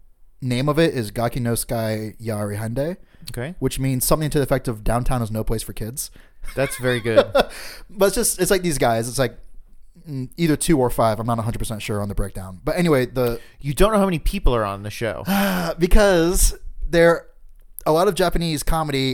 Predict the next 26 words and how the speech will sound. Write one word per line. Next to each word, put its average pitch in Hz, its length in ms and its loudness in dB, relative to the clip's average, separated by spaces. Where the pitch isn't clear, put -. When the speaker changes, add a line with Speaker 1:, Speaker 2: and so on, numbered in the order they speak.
Speaker 1:
is 131 140 -2
in 117 140 -4
pairs. - 540 -2
And 135 140 -2
so 147 100 2
there's 117 160 -2
one 180 180 2
pair 156 380 4
that's 127 240 -2
called 117 280 -2
Downtown. 117 540 -2
There's 107 180 -4
one 151 200 0
pair 131 180 4
that's 120 140 0
called 104 180 -2
Cocorico. 117 720 -2
Speaker 2:
Okay. 131 380 -6
Speaker 1:
And 151 100 0
there's 147 120 0
another 151 220 2
guy 147 80 4
that's 131 120 2
just 131 100 -4
by 127 80 4
himself 107 560 -2